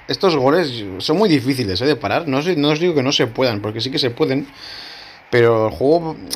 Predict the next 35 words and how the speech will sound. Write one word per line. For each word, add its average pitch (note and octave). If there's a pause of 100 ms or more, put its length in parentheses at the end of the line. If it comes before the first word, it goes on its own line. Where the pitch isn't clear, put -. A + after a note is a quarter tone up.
(440)
va F3+
a F3
un E3
mecanismo E3
que, D3+
que B2
a -
veces C#3
cuesta. A2+
Y G2
cuando G#2
quiere C3
marcártelo, D3+ (920)
pues G#2+
se -
hace B2+
complicado. G2+ (2000)
Venga, G2+
va, A2
Messi, A2
a G2
por G2+
el G2+
tercero. G#2+ (840)
No A#2
llega, F#2+
no. A2 (1700)
Eh, G2
me G2
pita A2+
la G2+
falta D3+
ahora B2
para A2
Dave. F3